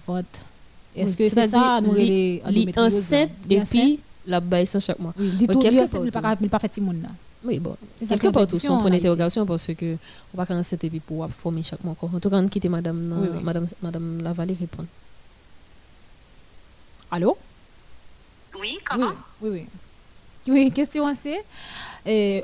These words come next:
Speaker 1: une dame qui est enceinte, euh, elle est enceinte, mais malgré qu'elle est enceinte, elle est toujours à régler chaque mois, et elle a les gros douleurs en bas du ventre,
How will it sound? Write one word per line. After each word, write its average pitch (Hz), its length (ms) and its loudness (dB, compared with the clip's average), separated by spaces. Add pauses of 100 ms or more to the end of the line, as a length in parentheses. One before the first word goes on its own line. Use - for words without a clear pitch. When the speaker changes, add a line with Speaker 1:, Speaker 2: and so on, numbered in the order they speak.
(140)
Speaker 1:
une 269 160 6
dame 302 260 2
qui 262 120 0
est 240 40 6
enceinte, 226 500 2
euh, 165 320 -4
elle 190 100 0
est 202 60 2
enceinte, 240 440 0 (260)
mais 226 300 0
malgré 247 340 2
qu'elle 247 100 4
est 240 60 6
enceinte, 247 340 2
elle 214 80 2
est 233 60 4
toujours 226 300 4
à - 20 6
régler 196 400 0
chaque 196 280 -2
mois, 214 320 2 (260)
et 202 120 -2
elle 208 120 2
a 214 80 4
les 208 100 0
gros 180 240 4
douleurs 202 340 2
en 185 120 -10
bas 175 180 -10 (120)
du 226 60 -4
ventre, 208 320 -2